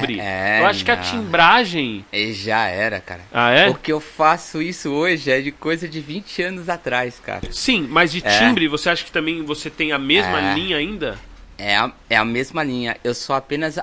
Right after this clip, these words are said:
Speaker 2: aperfeiçoei, né, cara?
Speaker 1: Sim.
Speaker 2: Eu aperfeiçoei porque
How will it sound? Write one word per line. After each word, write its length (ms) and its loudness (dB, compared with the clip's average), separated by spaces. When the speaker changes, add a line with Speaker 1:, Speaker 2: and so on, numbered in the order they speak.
Speaker 2:
aperfeiçoei, 920 -4
né, 200 -6
cara? 140 -12
Speaker 1:
Sim. 340 -8
Speaker 2:
Eu 80 -2
aperfeiçoei 800 -4
porque 600 -2